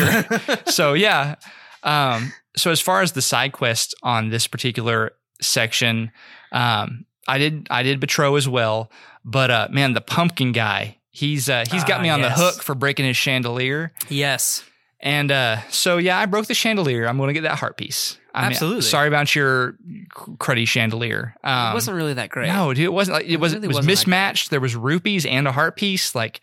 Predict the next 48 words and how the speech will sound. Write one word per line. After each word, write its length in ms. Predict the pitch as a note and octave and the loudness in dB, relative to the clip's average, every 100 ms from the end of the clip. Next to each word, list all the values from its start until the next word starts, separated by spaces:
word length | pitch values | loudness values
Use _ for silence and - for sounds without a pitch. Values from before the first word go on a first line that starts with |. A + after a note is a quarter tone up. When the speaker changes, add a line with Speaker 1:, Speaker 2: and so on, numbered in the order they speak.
| - | -12
Speaker 2:
Yeah. 140 | - | -6
Speaker 1:
get 160 | G#3+ B3 | -4 -2
something 320 | - A#3+ D#3+ | -2 0 0
that's 160 | C3 C#3 | 0 2
all 320 | C3+ C#3+ C#3 | 4 4 2
the 120 | B2 | 0
same. 560 | B2 C#3+ C3 B2+ B2+ B2+ | 0 2 2 0 -2 -6
Speaker 2:
For 160 | - A3 | -6 -6
sure. 240 | - E3 C#3+ | -2 -2 0
Speaker 1:
I 40 | |
mean, 100 | C3 | 0
and 180 | C3+ C3+ | 0 0
at 160 | C3+ D3+ | 0 0
least, 240 | G#3 - | 0 0
like, 140 | G#2 A2+ | -4 0
gold 240 | A#2+ D3+ | 0 2
rupees 420 | B2 G#2+ A2 A2 | 0 0 -2 -2
or 80 | A2 | -2
something. 420 | A2+ C#3 - A2 A2 | -2 -2 -2 -8 -4
Speaker 2:
Right? 420 | D3 B3 D#4+ - - - C3 | 0 0 -2 -8 -12 -6 0
Speaker 1:
Um, 300 | C3 A2+ G#2+ | 2 0 -2
Speaker 2:
It's 160 | C#3+ - | -4 0
just 140 | - | 0
some 100 | A3+ | 0
crappy 300 | - A3 G#3 | 0 0 -2
blues. 540 | D3 C#3+ G3+ D#3 D#2 - | -4 0 0 0 0 2
Speaker 1:
so, 260 | G3 F3+ | 2 2
you 80 | E3+ | 4
know, 80 | F#3+ | 4
I 80 | F#3 | 4
did 160 | F#3 G3+ | 4 2
the 80 | |
thing 260 | F#3 E3 E3 | 2 2 4
where 60 | D3+ | 4
I 20 | |
have 80 | D3+ | 2
to 80 | D3 | 0
transport 600 | D3 D3 - D#3 D#3 C#3+ | 2 2 0 -2 -2 0
the, 360 | D3 D3+ D3 | 2 4 4
uh, 140 | C#3+ D3+ | 4 2
the 100 | E3 | 0
pumpkin 300 | D3 - A2 | -2 0 -2
juice 240 | A2 - | -2 -2
for 260 | - A2 A2+ | -4 -4 -2
him, 200 | C3 - _ _ _ _ | -4 -8 _ _ _ _
and, 400 | A#2+ B2 B2 B2+ | 0 2 2 0
uh, 240 | C#3+ C3 D3 | 0 0 0
that's 340 | B2+ B2+ - | -2 0 0